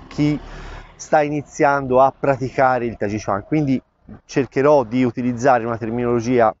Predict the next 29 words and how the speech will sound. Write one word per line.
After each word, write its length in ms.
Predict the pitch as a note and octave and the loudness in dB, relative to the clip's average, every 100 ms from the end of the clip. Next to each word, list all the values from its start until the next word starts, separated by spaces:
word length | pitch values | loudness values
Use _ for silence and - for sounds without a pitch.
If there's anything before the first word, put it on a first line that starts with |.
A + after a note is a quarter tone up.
| _ | _
in 100 | B2 | -8
italiano 720 | C3 A#2+ C3+ D3+ D3 C3+ A#2 G#2 | -6 -4 0 2 2 0 0 0
e 40 | |
una 140 | A2 A2 | -2 -4
terminologia 520 | A2 A2+ A2+ A2+ A2+ | -8 -6 -4 -2 -2
che 120 | A2 | -4
consente 840 | - A#2+ A2+ - A#2 A2 - A2 G#2 _ _ _ _ | -8 -12 -10 -4 -4 -4 -6 -8 -8 _ _ _ _
l'accesso, 1120 | - A#2 - - C3 A#2 - - B2+ B2+ B2+ F2 | -2 0 0 0 0 0 -4 -4 0 2 2 0
eh, 500 | G#2+ G#2+ G#2 G2 G2 | 0 0 -2 -4 -6
a 120 | - - | -10 -12
tutti 380 | - D#2+ _ F#2+ - _ | -14 -20 _ -18 -18 _
a 100 | - | -18
questo 240 | G#2+ - | -16 -12
tipo 200 | F#2+ G2 | -12 -10
di 100 | F#2+ | -12
pratica. 480 | F2+ D#2+ - - - - _ _ - - _ - | -10 -10 -10 -14 -20 -20 _ _ -20 -20 _ -2
Allora, 360 | D3 A#2 G2 - _ | 0 0 -2 -6 _
<clears throat> 420 | - F3 C3+ - _ _ _ _ _ _ _ _ _ _ _ | -2 0 -2 -8 _ _ _ _ _ _ _ _ _ _ _
detto 340 | A2 D3+ - B2+ | 0 0 0 -2
quanto 540 | A2 B2+ C3 B2 A2 | 2 0 0 -2 -2
abbiamo 400 | - G2+ A#2 A#2 | -2 -2 0 0
fatto 640 | G2+ A2 A#2 - A#2 G#2 - | 0 2 0 0 -4 -4 -4
nei 300 | G2+ G#2 G2+ | -8 -6 -6
precedenti 600 | - G2 - G#2 G#2+ - | -8 -12 -6 -4 -4 -6
video 360 | F#2+ A2+ F#2 F2 | -6 -6 -4 -6
tutorial, 500 | F#2+ - A2 F#2+ E2 | -8 -2 -2 -2 -4
che 140 | - F#2+ | -8 -10
vi 140 | F#2 | -6
invito 560 | F#2+ G2 B2 A2+ G2+ | -6 -2 -2 -2 -8